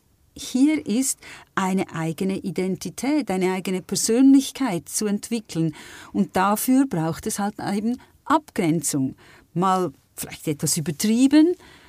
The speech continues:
aber nach der Pubertät schlägt ja dann das Pendel meist wieder zurück. Man wird wieder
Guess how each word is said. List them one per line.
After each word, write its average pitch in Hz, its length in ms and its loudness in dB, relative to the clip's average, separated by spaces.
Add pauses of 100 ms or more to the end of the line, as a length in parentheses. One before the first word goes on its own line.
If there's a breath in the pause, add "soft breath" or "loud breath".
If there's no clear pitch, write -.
(260 soft breath)
aber 185 420 -2
nach 190 340 2
der 214 120 -2
Pubertät 180 580 -4
schlägt 170 320 -4
ja 180 80 -2
dann 165 260 0
das 170 200 -2
Pendel 170 380 -2
meist 156 500 -4
wieder 151 240 -6
zurück. 233 440 -6
Man 175 200 -2
wird 180 200 0
wieder 170 300 2